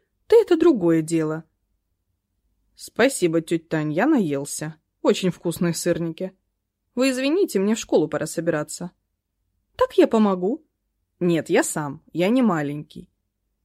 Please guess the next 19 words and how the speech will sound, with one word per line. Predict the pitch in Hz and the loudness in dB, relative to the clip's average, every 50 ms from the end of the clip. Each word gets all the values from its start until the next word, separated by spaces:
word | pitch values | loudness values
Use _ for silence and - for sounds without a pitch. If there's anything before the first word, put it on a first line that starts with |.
| _ _ _ | _ _ _
«Хорошо, | - - 415 370 330 - - 254 | -2 2 2 2 2 2 2 2
Юрочка, | 208 180 180 170 170 170 - - - 277 | 2 2 0 0 0 -2 -2 -2 -2 0
я | 302 440 427 | 2 4 4
уйду. | 330 233 170 160 160 147 156 - _ - | 4 4 2 0 -4 -4 -4 -8 _ -8
Какой | - 330 320 - 427 403 | -6 -6 0 2 4 4
же | 269 240 233 | 4 2 0
ты? | 226 - 247 240 - _ _ _ _ _ _ _ _ _ _ _ _ | -2 -2 -4 -4 -6 _ _ _ _ _ _ _ _ _ _ _ _
Я | - 302 302 | 0 0 2
ведь | 269 285 - 302 | 2 0 0 0
от | 277 247 | -2 0
души | 262 277 - - 381 | -2 -2 0 0 0
хочу | - 202 190 - - 254 | 0 0 -2 -2 -2 -2
помочь, | - 262 214 175 156 156 156 - - _ _ _ _ | 0 0 2 2 0 -2 -6 -8 -14 _ _ _ _
а | - 330 | -6 -2
ты | 320 453 | 0 4
меня | 427 311 202 180 208 | 4 4 4 4 2
отвергаешь». | 214 - 254 220 175 170 160 156 151 - - - - _ _ _ _ _ _ _ _ _ _ | 0 0 0 0 0 0 -2 -4 -4 -6 -10 -12 -16 _ _ _ _ _ _ _ _ _ _
«Я | - 135 147 151 165 165 185 240 294 | -16 -12 -6 -4 0 2 2 2 2
отвергаю? | - - - 160 - 151 147 165 156 147 151 180 240 320 320 208 95 - - | 0 -4 -10 -12 -8 -6 -6 -6 -4 -4 -2 -2 0 2 2 0 -2 -4 -8